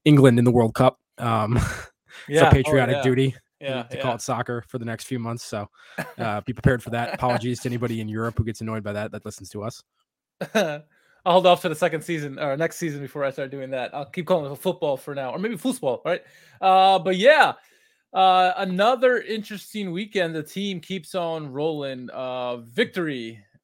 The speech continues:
Speaker 2: uh, again against Dresden. Not, it's not a team that, it could have been a bogey team, right? A team that's the bottom of the table, who we've struggled against,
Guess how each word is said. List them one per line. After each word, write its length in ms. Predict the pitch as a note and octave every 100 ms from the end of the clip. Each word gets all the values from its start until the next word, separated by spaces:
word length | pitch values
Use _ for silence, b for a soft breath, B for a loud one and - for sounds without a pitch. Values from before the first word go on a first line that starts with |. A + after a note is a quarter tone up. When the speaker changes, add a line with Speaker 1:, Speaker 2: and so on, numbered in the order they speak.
| -
Speaker 2:
uh, 180 | C3+ A2+
again 340 | D3 D#3 D#3+
against 240 | D3+ D3+
Dresden. 360 | - F3+ D#3+ G3+
Not, 180 | B3 G3
it's 100 | G#3
not 100 | A3+
a 40 |
team 540 | F3+ - G#3+ G3 F3 D#3
that, 300 | E3 D3+ C#3 _ _ _ _ _ _ _ _ _
it 100 | -
could 120 | A#3
have 60 | A3
been 80 | F#3+
a 40 |
bogey 280 | D#3+ E3 C#3+
team, 300 | A#2+ C3 A2
right? 160 | A2+ A2
A 60 |
team 200 | - F3
that's 140 | E3 D3
the 60 |
bottom 220 | C3+ D#3 D3+
of 80 |
the 60 | -
table, 380 | E3+ D#3 D#3 C#3+
who 140 | E3
we've 180 | D3 C3
struggled 400 | - F3 F3 E3
against, 460 | D#3 D#3 D3+ -